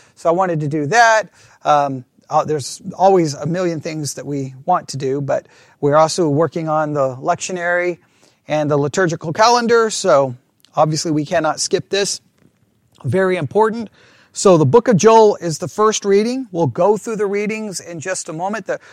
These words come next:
the readings for this evening, the book of Joel, chapter two. Uh, then it's a reading from the second letter of Saint Paul to the Corinthians, chapter five.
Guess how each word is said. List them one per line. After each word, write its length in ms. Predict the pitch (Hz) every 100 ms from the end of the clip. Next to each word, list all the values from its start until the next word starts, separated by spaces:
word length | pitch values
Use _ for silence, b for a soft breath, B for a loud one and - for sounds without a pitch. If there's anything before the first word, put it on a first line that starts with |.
| B
the 100 | 156
readings 500 | 175 220 226 208 -
for 440 | - 196 196 185
this 220 | 160 175 -
evening, 420 | 208 190 220 226 - _ _ _ _ _ _ -
the 120 | 156
book 300 | 160 226 -
of 140 | 226 139
Joel, 340 | 196 208 202
chapter 400 | - 196 - 165
two. 500 | - 220 240 302 294 b b b b b b b b
Uh, 260 | 156 156 143
then 320 | 135 202 202
it's 160 | 185 170
a 80 | 175
reading 340 | 190 214 214
from 140 | 185
the 100 | 170
second 360 | 156 247 226 170
letter 320 | 196 208 214
of 160 | 180 180
Saint 240 | 220 196
Paul 180 | 196 185
to 60 | 156
the 100 | 135
Corinthians, 760 | - 170 202 233 240 262 - _ _ _ _ _ _ _ _ _ _
chapter 440 | - 202 170 - 165
five. 640 | - 190 180 196 247 254